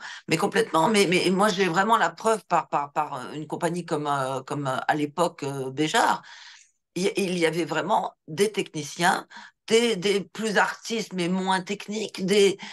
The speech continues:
des, des, des, avec bourré de défauts. Comme je vous dis, Rita était complètement dedans, mais i-, i-, elle était extraordinaire. D'autres, enfin, bien sûr qu'on, on ne correspond pas toujours, et ça veut pas dire qu'on est, qu'on est nul ou mauvais, euh,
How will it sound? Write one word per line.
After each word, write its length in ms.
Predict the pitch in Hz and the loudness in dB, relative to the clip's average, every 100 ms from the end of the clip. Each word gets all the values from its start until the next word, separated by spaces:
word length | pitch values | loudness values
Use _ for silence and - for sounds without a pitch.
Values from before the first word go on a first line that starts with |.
| - - | -16 -2
des, 360 | 190 170 180 | 2 4 2
des, 180 | 170 175 | -2 -2
des, 140 | 170 220 | 2 4
avec 280 | 190 208 202 | 4 2 0
bourré 380 | 175 220 214 202 | 2 4 4 0
de 100 | 160 | 2
défauts. 480 | 175 160 - 220 | 0 0 0 0
Comme 160 | 262 220 | 2 -2
je 60 | 160 | -2
vous 120 | 180 | -8
dis, 260 | 180 185 | -8 -4
Rita 440 | 131 180 165 196 190 | -2 -2 2 2 2
était 180 | 175 156 | -2 -10
complètement 420 | 160 175 - 165 | -8 -6 -2 0
dedans, 380 | 170 170 196 165 | 0 2 0 0
mais 100 | 147 | -4
i-, 320 | 147 - 123 | -6 -10 -14
i-, 180 | - 104 | -10 0
elle 100 | 165 | 2
était 160 | 160 165 | 2 2
extraordinaire. 800 | 135 - 151 156 190 269 262 240 - - - _ _ | -4 0 0 2 0 2 2 0 -8 -20 -20 _ _
D'autres, 440 | 233 240 233 196 180 | 4 4 2 0 0
enfin, 340 | - 196 - - - _ _ _ _ _ - | 2 0 0 -6 -20 _ _ _ _ _ 0
bien 160 | 220 220 | 2 2
sûr 360 | - 165 160 | 0 0 0
qu'on, 300 | - 175 170 | 2 2 2
on 100 | 180 | 2
ne 40 | 170 | 2
correspond 520 | 170 170 175 - 175 | 2 2 0 -2 -4
pas 200 | 165 180 | 0 -2
toujours, 520 | 180 165 165 185 156 | 0 -4 -2 0 2
et 60 | 120 | 2
ça 140 | - | 0
veut 80 | 143 | -2
pas 120 | 147 | -2
dire 200 | 151 175 175 | 0 -2 -2
qu'on 160 | 143 | -8
est, 380 | 139 127 107 104 - 160 | -4 -4 -4 -6 -12 -16
qu'on 160 | - 143 | -2 2
est 80 | 139 | 4
nul 240 | 147 175 | 6 4
ou 80 | 151 | 4
mauvais, 480 | 143 135 156 160 | 4 4 4 4
euh, 100 | 135 | 2